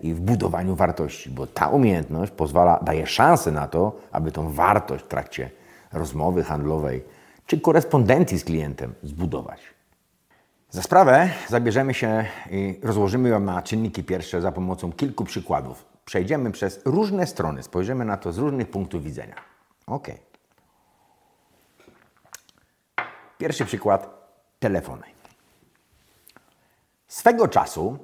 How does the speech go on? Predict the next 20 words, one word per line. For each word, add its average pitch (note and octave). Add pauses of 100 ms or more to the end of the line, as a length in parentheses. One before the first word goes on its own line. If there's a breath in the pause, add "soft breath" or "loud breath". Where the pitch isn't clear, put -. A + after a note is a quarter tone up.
(540)
dosłownie G#2+
kilka C#3+
miesięcy F#2+
temu, A2 (1040)
e, E2+
pod F#3
koniec C#3
dwa F2
tysiące G2+
dwudziestego F#2+
pierwszego D#2+
roku, G#2+ (600)
współpracowaliśmy E3+
z -
pewną G2
firmą, C#3
która, F2+ (640)
załóżmy, E3
sprzedawała B2+
pewne G2